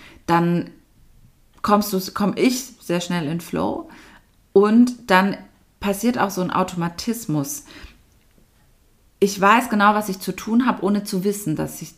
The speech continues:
das zu tun habe. Weißt du, was ich meine? Ich kann's ganz schlecht in Worte fassen. Also das ist so eine,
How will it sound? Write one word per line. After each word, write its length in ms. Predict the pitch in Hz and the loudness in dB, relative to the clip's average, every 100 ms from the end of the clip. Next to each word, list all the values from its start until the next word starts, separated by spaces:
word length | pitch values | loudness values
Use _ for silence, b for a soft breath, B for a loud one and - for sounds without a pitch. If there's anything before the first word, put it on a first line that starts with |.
| _ - | _ -6
das 240 | 156 - | -6 -6
zu 100 | 151 | -10
tun 340 | - - 147 | -10 -6 -4
habe. 160 | 160 143 - B B B B B - - | -4 -8 -12 B B B B B -20 -4
Weißt 220 | 180 214 277 | 0 0 -2
du, 40 | |
was 160 | 277 277 | -6 -4
ich 140 | - | 0
meine? 200 | 240 254 | 2 2
Ich 60 | 247 | 0
kann's 260 | 202 196 | -4 -4
ganz 220 | - 185 - | -4 -4 -4
schlecht 240 | 196 190 | -6 -4
in 120 | 170 | -6
Worte 260 | 165 160 147 | -4 -4 -6
fassen. 300 | - 170 117 | -6 -6 -6
Also 180 | 131 170 | -6 -4
das 180 | 180 - | -6 -6
ist 180 | 190 - | -6 -2
so 100 | 180 | 0
eine, 320 | 175 170 | 0 0